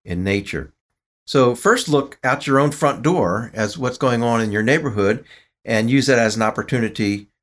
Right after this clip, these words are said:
to reach those people there. Um, and then check on people too, as well. It's a good opportunity to check on people that you haven't heard from to see how they're doing.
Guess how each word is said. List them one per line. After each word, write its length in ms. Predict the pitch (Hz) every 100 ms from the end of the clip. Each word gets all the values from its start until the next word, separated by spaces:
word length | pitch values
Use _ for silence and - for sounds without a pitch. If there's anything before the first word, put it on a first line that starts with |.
| _
to 120 | -
reach 300 | 107 110 -
those 240 | 107 101
people 340 | - 117 95 90
there. 380 | 101 98 78 - _ _ _ _ _ _ _ _ _ _ _ _
Um, 600 | - 104 95 92 87 - - _ _ _ _ _ _ _ _ _ _ _ _ -
and 160 | 151
then 120 | 175
check 280 | 175 233 220
on 160 | 120 87
people 340 | 113 - -
too, 480 | - 147 107 67 - -
as 200 | 101 -
well. 380 | 117 85 73 -
It's 80 | 110
a 40 |
good 200 | - 151
opportunity 600 | 139 135 123 127 110 117
to 100 | 98
check 260 | 90 120 110
on 140 | 113
people 260 | - 113 113
that 140 | 98
you 80 | 104
haven't 220 | 101 98
heard 220 | - 117 117
from 240 | 120 110
to 60 | 101
see 200 | - 113
how 140 | 98
they're 100 | 95
doing. 440 | 90 110 110 82